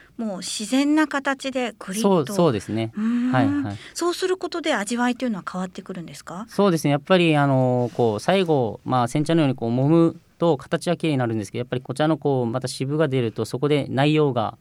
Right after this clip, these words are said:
Speaker 2: こう出てしまうので、玉緑茶はもう最後に揉まなくて転がすだけなんで、そこで内容がまた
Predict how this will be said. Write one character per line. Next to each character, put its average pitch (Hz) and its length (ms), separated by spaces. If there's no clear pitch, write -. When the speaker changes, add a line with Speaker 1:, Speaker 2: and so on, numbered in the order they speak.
Speaker 2:
こ 110 120
う 104 40
出 127 80
て 143 80
し 123 140
ま 110 80
う - 20
の 101 100
で、 98 200
玉 151 180
緑 170 180
茶 110 100
は 98 40
も 104 80
う 104 40
最 135 180
後 120 80
に 107 60
揉 113 140
ま 139 120
な 139 100
く 135 100
て - 160
転 127 220
が 123 120
す 123 120
だ 127 100
け 127 120
な 117 140
ん 104 100
で、 104 180
そ - 140
こ 147 60
で 135 80
内 127 180
容 127 100
が 117 80
ま 113 120
た 104 200